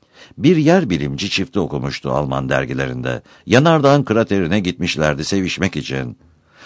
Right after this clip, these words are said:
Toplumdaki pisliklere gelince onlarla savaşmanın da neyle savaşacağını açık seçik biliyorsan,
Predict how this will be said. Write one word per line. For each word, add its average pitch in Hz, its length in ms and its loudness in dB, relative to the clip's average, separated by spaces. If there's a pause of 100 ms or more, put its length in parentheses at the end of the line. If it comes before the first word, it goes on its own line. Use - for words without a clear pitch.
(160)
Toplumdaki 170 640 4
pisliklere 135 540 0
gelince 78 400 0
onlarla 101 540 2
savaşmanın 87 640 0
da 76 100 2
neyle 131 340 2
savaşacağını 104 720 0
açık - 260 -2
seçik 87 360 -4
biliyorsan, 85 640 0